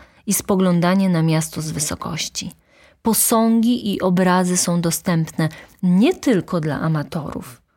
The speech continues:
ale dla artystów i rzemieślników, którzy w galeriach mogą zdejmować kopie. Francuz, gdy coś wytwarza, dba naprzód o to,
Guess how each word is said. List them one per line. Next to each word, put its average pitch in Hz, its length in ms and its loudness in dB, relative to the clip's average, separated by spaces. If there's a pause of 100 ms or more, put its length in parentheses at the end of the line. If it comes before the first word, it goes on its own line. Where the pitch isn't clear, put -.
(120)
ale 170 220 2
dla 170 200 0
artystów 196 880 -2 (320)
i 175 140 0
rzemieślników, 170 1080 0 (340)
którzy 190 320 2
w 170 100 2
galeriach 196 720 2
mogą 165 320 2
zdejmować 156 640 -2
kopie. - 400 -6 (580)
Francuz, 220 1080 0
gdy 196 200 2
coś 196 260 0
wytwarza, 180 800 0
dba 190 260 4
naprzód 185 540 0
o 185 100 0
to, 185 160 -4